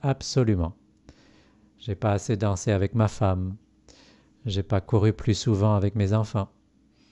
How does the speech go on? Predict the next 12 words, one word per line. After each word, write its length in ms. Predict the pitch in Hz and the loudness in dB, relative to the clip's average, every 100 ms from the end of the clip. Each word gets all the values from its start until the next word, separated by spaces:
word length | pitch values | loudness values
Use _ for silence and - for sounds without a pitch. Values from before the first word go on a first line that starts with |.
| _ _ _ _ - | _ _ _ _ -20
Tu 140 | - 113 | -16 -4
sais, 180 | 131 | -2
toutes 220 | 123 135 - | 0 -2 0
ces 100 | 135 | 0
petites 300 | - 117 - | 0 -6 0
choses 420 | 123 117 117 104 | 4 6 4 2
dont 160 | 101 98 | 0 0
on 100 | 101 | 0
profite 420 | - 110 120 - | 0 2 0 -2
tout 140 | 127 | -2
le 80 | 107 | -2
temps 400 | - 120 135 175 | 0 2 2 0